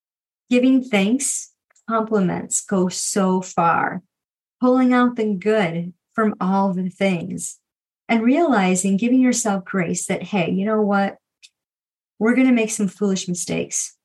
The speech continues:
We're gonna do some things that we're not gonna look back at. We're gonna be like, 'Why did I do that? That was kind of foolish.'" It's okay to stay partners with money so that you don't part and go your own ways.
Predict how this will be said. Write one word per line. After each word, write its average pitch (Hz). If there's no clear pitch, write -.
We're 220
gonna 330
do 262
some 240
things 214
that -
we're 208
not 311
gonna 262
look 254
back 247
at. 233
We're 240
gonna 233
be 226
like, 214
'Why 208
did 415
I 480
do 427
that? 440
That 285
was 370
kind 349
of -
foolish.'" 311
It's 226
okay 208
to 233
stay 214
partners 240
with 185
money 175
so 214
that 196
you 202
don't 196
part -
and 185
go 185
your 175
own 170
ways. 180